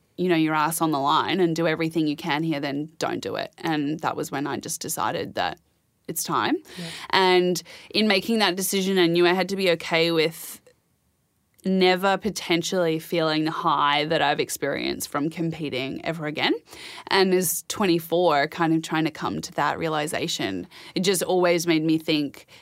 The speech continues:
Speaker 1: is life gonna be downhill now?
Speaker 2: Right, so I've
Speaker 1: Like,
Speaker 2: done
Speaker 1: is
Speaker 2: the
Speaker 1: this
Speaker 2: best.
Speaker 1: Yeah, like, oh,
Speaker 2: <laughs>
Speaker 1: I just got, like, life goals at f-, twenty-four and, like, just cruise on through to eighty. Like, I,
Speaker 2: Mm.
Speaker 1: it's what it felt like for at least a year. And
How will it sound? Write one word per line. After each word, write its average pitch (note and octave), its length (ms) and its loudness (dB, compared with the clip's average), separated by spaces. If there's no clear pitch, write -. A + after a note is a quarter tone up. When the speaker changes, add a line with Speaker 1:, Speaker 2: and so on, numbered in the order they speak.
Speaker 1:
is F3+ 180 2
life E3 360 2
gonna D#3+ 200 2
be E3 100 0
downhill D3 760 -2
now? D#3+ 320 -2
Speaker 2:
Right, A#3 440 0
so F#3+ 120 2
I've F3+ 60 6
Speaker 1:
Like, F3+ 80 2
Speaker 2:
done G3 100 6
Speaker 1:
is F#3+ 80 4
Speaker 2:
the F3+ 60 4
Speaker 1:
this E3+ 180 6
Speaker 2:
best. - 320 0
Speaker 1:
Yeah, A#3 240 4
like, G#3 160 4
oh, A3+ 40 6
Speaker 2:
<laughs> F#3 220 6
Speaker 1:
I F#3 40 2
just F#3+ 340 -2
got, F3 280 0
like, E3 380 0
life E3 340 2
goals E3+ 460 4
at D#3+ 120 2
f-, - 200 -12
twenty-four E3 560 2
and, D#3+ 340 0
like, D#3 220 -2
just - 300 -6
cruise D#3 280 -2
on D3+ 160 0
through D3+ 300 0
to C#3+ 420 -4
eighty. D#3+ 420 -2
Like, G3+ 240 2
I, - 260 0
Speaker 2:
Mm. F3+ 180 -4
Speaker 1:
it's F#3+ 200 2
what G3+ 180 2
it G#3+ 100 -2
felt D#3+ 220 2
like C#3+ 240 -2
for D#3+ 160 -2
at - 100 -4
least D#3 280 -2
a E3 40 0
year. C#3+ 440 -2
And E3 280 -2